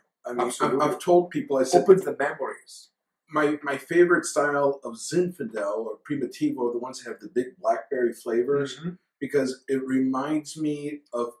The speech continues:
Speaker 1: being a kid picking blackberries in southern Missouri.
Speaker 2: Okay, next wine. We jump back in the car.
Speaker 1: Okay.
Speaker 2: And we have, uh, a little bit of a drive.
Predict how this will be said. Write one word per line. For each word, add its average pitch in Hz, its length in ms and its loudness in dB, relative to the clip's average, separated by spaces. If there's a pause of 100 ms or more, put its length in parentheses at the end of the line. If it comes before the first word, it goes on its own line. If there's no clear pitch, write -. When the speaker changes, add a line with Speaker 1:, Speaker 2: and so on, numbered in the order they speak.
(100)
Speaker 1:
being 147 360 -6
a 165 100 -6
kid 110 480 -2 (560)
picking 165 340 -6
blackberries 131 960 -2
in - 60 -20
southern 143 440 0
Missouri. 131 440 -4 (280)
Speaker 2:
Okay, - 340 2
next 185 280 4
wine. 117 320 6
We 131 200 2
jump 190 280 6
back 202 180 6
in 202 60 2
the 208 80 8
car. 175 420 4 (160)
Speaker 1:
Okay. 156 400 6 (540)
Speaker 2:
And 143 200 -4
we 147 120 -2
have, 147 300 6
uh, 139 180 8
a 143 80 6
little 190 180 8
bit 226 120 6
of 185 80 6
a 180 80 4
drive. 127 480 0